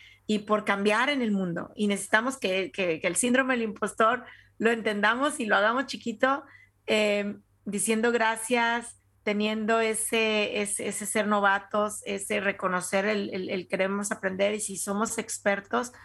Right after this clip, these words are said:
poner eso al servicio de los demás y aventurarnos y atrevernos. Eh, eh, sí se puede. ¿Y, y qué es lo peor que puede pasar?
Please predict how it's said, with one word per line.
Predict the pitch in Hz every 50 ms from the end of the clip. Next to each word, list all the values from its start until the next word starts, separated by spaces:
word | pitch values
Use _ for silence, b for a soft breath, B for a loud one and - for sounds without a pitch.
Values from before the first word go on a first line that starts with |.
| B B -
poner | - 196 196 196 202 196
eso | 202 208 202 233
al | 233 214
servicio | - 202 180 180 185 175 - - 214 214 214
de | 214 202 196
los | 185 180 175 170
demás | 170 170 170 190 214 - - - - - - b b b b b b b _ -
y | 196 190
aventurarnos | 180 185 190 180 160 180 180 175 175 190 196 - 226 214 196 - -
y | 202 190
atrevernos. | 175 175 - 185 180 175 180 185 190 - 240 240 214 185 - - - - _ _ - B B B B B B B B -
Eh, | 196 208 208 -
eh, | - 214 214 208 -
sí | - - - 240
se | 220 - 262
puede. | 262 - 240 233 233 220 208 180 - - -
¿Y, | - 233 214 -
y | - 262 226
qué | - 277
es | 269 269
lo | 294 311 302
peor | - 277 277 277 277 277
que | 302 302
puede | 302 277 262 262
pasar? | 269 262 247 - 247 226 214 202